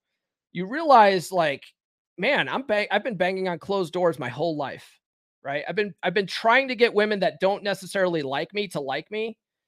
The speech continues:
And it's just a losing situation, right? Because if you're trying to get women to like you, you're already at a one down position from her, right? The, the, the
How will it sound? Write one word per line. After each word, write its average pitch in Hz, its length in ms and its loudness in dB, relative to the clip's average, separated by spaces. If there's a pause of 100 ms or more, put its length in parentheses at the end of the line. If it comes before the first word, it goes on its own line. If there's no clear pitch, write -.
(120)
And 190 120 4
it's 214 100 -2
just 220 160 -6
a 226 40 0
losing 202 460 0
situation, 165 720 -6
right? 127 240 -8
Because 185 240 -4
if 190 80 -8
you're 214 100 -2
trying 311 360 0
to 320 60 -4
get 233 200 2
women 220 280 0
to 165 120 -4
like 151 400 -6
you, 277 360 -2 (460)
you're 220 180 4
already 247 300 10
at 220 120 8
a 208 40 4
one 208 180 2
down 196 220 4
position 165 420 -6
from 101 180 -16
her, 92 280 -16 (540)
right? 151 300 -6 (540)
The, 175 180 -6 (220)
the, 196 160 -2 (260)
the 160 140 -4